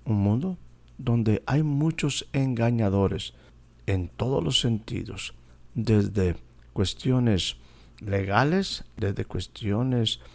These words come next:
que te ofrecen satisfactores, hasta situaciones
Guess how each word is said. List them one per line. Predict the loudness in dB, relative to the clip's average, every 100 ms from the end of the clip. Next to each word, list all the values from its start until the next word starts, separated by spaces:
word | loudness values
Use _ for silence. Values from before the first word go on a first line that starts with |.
| -20 -20 -14
que | 0 2 4 2 -2 -10 -20 -20 -6
te | -4
ofrecen | -2 0 2 2 0 2 0 -2 -10 -14
satisfactores, | -4 -4 0 -2 0 -2 -4 -6 -4 0 0 0 -4 -12 -20 -20 -20 -6
hasta | -4 -4 -4 -4
situaciones | -2 -4 -4 -6 -2 -2 0 0 -2 -4